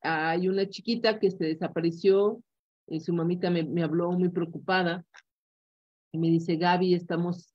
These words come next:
eh, estamos, eh, eh, eh, aquí, ¿no? En esta parte de, de buscar a nuestra hija", se fue, y fueron a presentar su denuncia. Este, no fue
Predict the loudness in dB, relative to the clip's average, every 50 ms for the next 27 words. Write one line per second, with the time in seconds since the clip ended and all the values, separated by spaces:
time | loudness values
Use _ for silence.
0 | _ -8 -6 -4 -4 -2 -2 -4 -4 -6 -10 -12 -8 -6 -4 -2 0 0 0 -2
1 | -2 -6 -12 _ _ _ _ _ _ _ _ _ _ _ -6 -4 -2 -2 0 0
2 | -2 -2 -2 -4 -6 -6 -6 -6 -6 -4 -2 -2 0 0 0 0 -2 -4 -6 -10
3 | -8 -6 -4 -2 -2 -2 -2 -2 -2 -2 -4 -4 -6 -8 _ -10 -10 -6 -4 0
4 | 0 2 2 2 2 0 -2 -2 -2 -2 -2 -2 -4 -4 -6 -4 -4 -2 -4 -6
5 | -6 -4 -4 -4 -4 -4 -4 -4 -2 0 -2 -2 -2 -4 -8 -14 _ _ _ _
6 | _ _ _ -10 -4 -2 0 0 0 -2 -2 -4 -6 -4 -6 -4 -2 -2 -2 -2
7 | -4 -4 -4 -2 -2 0 -2 -2 -4 -6 -6 -6 -6 -4 -6 -8 -6 -6 -4 0
8 | 0 2 2 0 -2 -4 -8 -10 _ -6 -6 -6 -6 -8 -10 _ _ _ -4 -2
9 | -2 -2 -2 -4 -4 -8 -6 -6 -8 -6 -6 -8 -6 -6 -6 -6 -4 -4 -2 0
10 | 0 0 -2 -2 -4 -4 -4 -4 -6 -10 _ _ _ _ _ _ _ _ _ _
11 | _ -8 -6 -4 -4 -6 -8 -12 _ -4 -4 -4 -2 -2 -4 -4 -4 0 4 4
12 | 4 4 4 4 2 2